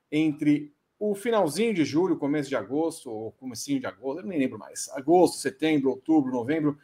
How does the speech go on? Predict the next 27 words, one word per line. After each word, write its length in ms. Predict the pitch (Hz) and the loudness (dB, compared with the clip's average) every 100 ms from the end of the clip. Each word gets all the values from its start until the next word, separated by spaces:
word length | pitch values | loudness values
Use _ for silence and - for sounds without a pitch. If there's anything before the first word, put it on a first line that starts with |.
| _ _ | _ _
é 80 | 190 | 6
um 140 | 156 | 6
Deus 320 | 131 165 147 | 6 6 6
nos 100 | 135 | 4
acuda, 560 | 117 - 190 175 165 - _ _ _ _ _ _ _ | 0 0 2 6 4 2 _ _ _ _ _ _ _
cada 220 | - 170 156 | 2 4 4
vez 160 | 156 | 4
mais 220 | 147 143 | 2 2
inchado 460 | 147 143 156 143 147 | 2 2 2 4 4
o 20 | |
calendário, 560 | 160 170 147 135 139 139 - _ | 0 0 4 4 2 -4 -16 _
e 80 | 139 | -2
agora 300 | 139 131 131 | 0 2 0
depois 400 | 123 117 131 123 | -2 -8 -4 -4
de 40 | 127 | -2
umas 280 | 123 - | -4 -4
férias 420 | - 139 139 - - | -2 2 2 0 0
que 60 | |
a 60 | 135 | -2
Fórmula 420 | - 165 160 160 | 2 2 4 2
um 160 | 214 175 | 2 0
julga 300 | 135 220 208 | 2 6 6
até 200 | 185 208 | 6 4
merecidas 840 | 208 170 - - 233 247 233 - | 6 4 2 -2 -2 0 -2 -2
e 100 | 202 | 0
necessárias 800 | 202 208 196 147 - 190 202 196 | 0 2 0 -2 4 4 4 0
para 520 | - 180 160 147 117 | 4 6 6 6 4